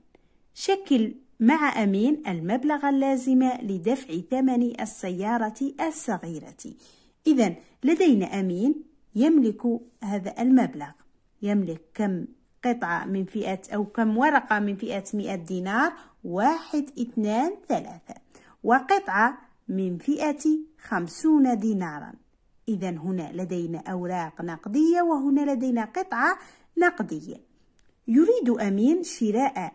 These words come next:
سيارة ثمنها مائتان وثمانون دينارا جزائريا. هنا المطلوب مني شكل مع أمين المبلغ اللازم لدفع ثمن السيارة الصغيرة.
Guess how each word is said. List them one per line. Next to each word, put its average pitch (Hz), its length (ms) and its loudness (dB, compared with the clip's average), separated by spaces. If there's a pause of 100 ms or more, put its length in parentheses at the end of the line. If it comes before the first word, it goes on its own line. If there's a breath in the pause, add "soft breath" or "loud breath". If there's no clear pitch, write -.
(140)
سيارة 180 840 -4 (520)
ثمنها 233 760 2
مائتان 202 840 -2
وثمانون 262 880 2 (200)
دينارا 196 880 -4
جزائريا. 180 880 -8 (960)
هنا 208 400 0 (340)
المطلوب 226 600 0
مني 214 480 4 (320 loud breath)
شكل 240 680 -2
مع 302 400 0
أمين 240 440 4
المبلغ 247 640 2
اللازم 240 600 2 (220)
لدفع 190 560 -2 (100)
ثمن 247 300 2
السيارة 277 800 0 (540 loud breath)
الصغيرة. 220 720 2